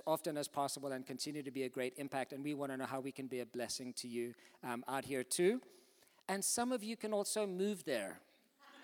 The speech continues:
It's totally fine. You will break the heart of your pastors.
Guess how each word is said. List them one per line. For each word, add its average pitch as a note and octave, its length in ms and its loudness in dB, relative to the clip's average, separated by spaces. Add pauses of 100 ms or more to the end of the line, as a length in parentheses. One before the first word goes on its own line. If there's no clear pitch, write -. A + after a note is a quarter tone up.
(480)
It's F#3 320 4
totally A3+ 500 6
fine. G3 380 6
You G3 160 4
will G3 140 8
break G3 420 6
the G#3 80 10
heart F#3+ 400 8 (160)
of F#3 160 4
your F3 160 6
pastors. F3+ 800 6